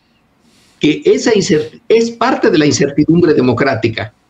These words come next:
de ponerlos al, en, en la línea de fuego y ver cómo, eh,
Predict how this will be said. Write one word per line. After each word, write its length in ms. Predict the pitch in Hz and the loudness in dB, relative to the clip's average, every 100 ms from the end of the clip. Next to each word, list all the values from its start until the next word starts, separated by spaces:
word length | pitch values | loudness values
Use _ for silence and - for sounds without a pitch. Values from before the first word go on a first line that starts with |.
| _ _ _ _ _ | _ _ _ _ _
de 180 | - 123 | -4 -2
ponerlos 920 | - 127 160 247 233 220 - - - - | 0 2 2 2 2 2 0 -6 -12 -6
al, 560 | 143 139 127 123 117 113 110 _ _ _ _ _ _ _ _ _ - | -4 -2 -2 0 0 -2 -8 _ _ _ _ _ _ _ _ _ -4
en, 500 | 143 135 127 120 117 - _ - | 0 2 2 2 -2 -10 _ -2
en 160 | 135 | 0
la 100 | 127 | 0
línea 340 | 135 190 202 151 | 2 2 4 2
de 100 | 120 | 2
fuego 320 | 175 214 220 | 2 2 2
y 80 | 147 | 2
ver 280 | 160 165 | 2 0
cómo, 500 | - 160 160 156 143 87 | 0 0 2 2 2 2
eh, 500 | 131 120 117 107 | 4 4 2 0